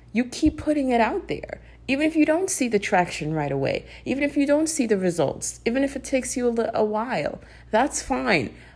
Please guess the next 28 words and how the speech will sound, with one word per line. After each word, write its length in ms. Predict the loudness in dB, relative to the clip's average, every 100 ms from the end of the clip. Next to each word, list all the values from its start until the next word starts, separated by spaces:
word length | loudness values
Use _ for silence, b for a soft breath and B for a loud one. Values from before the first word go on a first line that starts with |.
| B
But, 200 | 0 2
you 40 |
know, 120 | 0
fall 400 | 0 0 2 2
in 120 | 2 2
love 200 | 0 -2
with 140 | -4
the 60 | -6
process. 680 | -4 -2 -2 -4 -6 -8 -12 B B _ 0
Get 220 | 4 4
up 120 | 2
and 140 | -2
keep 260 | -6 -8 -2
doing 280 | 0 2 0
it. 200 | -4 -8
Keep 320 | -10 -10 -6
thinking, 380 | -4 -4 -6 -8
keep 220 | -8 -12
creating, 500 | -6 -2 0 0 -2
keep 180 | -4 -6
imagining. 680 | -4 -2 -2 -2 -2 0 0
New 160 | -2
things 340 | 0 0 0 0
are 60 |
happening. 560 | 0 -2 -2 -4 -6 -12 B B B
New 340 | 0 2 4
ways 540 | 4 6 6 4 0 0
are, 180 | 2